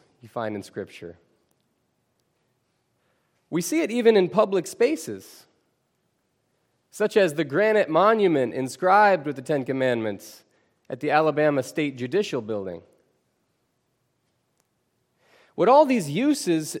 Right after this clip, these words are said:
fail to consider, though, is context.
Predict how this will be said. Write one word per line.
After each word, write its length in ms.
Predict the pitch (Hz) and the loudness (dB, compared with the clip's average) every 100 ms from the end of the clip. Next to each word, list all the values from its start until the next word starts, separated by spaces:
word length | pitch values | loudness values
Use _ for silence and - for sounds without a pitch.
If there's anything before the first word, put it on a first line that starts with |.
| 165 | -10
fail 340 | - 220 208 | -2 2 2
to 120 | 214 | 0
consider, 840 | 185 165 156 285 294 131 123 165 - | -4 -4 -6 -4 -2 0 -2 -8 -12
though, 420 | 131 113 139 202 - _ _ _ _ _ _ _ _ _ _ _ - | -6 -2 -2 -4 -10 _ _ _ _ _ _ _ _ _ _ _ -16
is 120 | 139 | -12
context. 1000 | - 214 175 - 98 87 - - - | -4 -2 -2 -6 -10 -10 -16 -20 -20